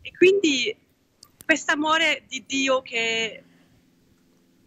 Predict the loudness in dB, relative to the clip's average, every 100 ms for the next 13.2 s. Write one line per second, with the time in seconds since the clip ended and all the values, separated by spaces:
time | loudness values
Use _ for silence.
0 | -10 -4 -2 -2 -2 -2 -4 -6 -6 -10
1 | -8 -6 -4 -6 -8 -12 -10 -10 -8 -4
2 | -6 -4 -4 -4 -4 -6 -2 -2 -2 -4
3 | -4 -4 -4 -8 -12 -6 -4 -2 -2 -2
4 | -6 -10 -16 -20 -20 -20 -2 0 0 -4
5 | -2 -4 -2 -2 0 -2 -4 -6 -10 _
6 | _ _ _ _ _ -6 -4 -4 -6 -6
7 | -8 -8 -4 -4 -2 -2 -2 -2 -4 -4
8 | -4 -8 -12 -2 0 0 -4 -8 -20 _
9 | -4 -2 -2 -6 -8 -8 -4 -2 -2 -2
10 | -4 _ _ _ _ _ -8 -8 -6 -4
11 | 0 0 -2 -4 -10 -6 -4 -4 -4 -6
12 | -6 -8 -10 -20 _ -4 -2 0 -2 -2
13 | -8 -14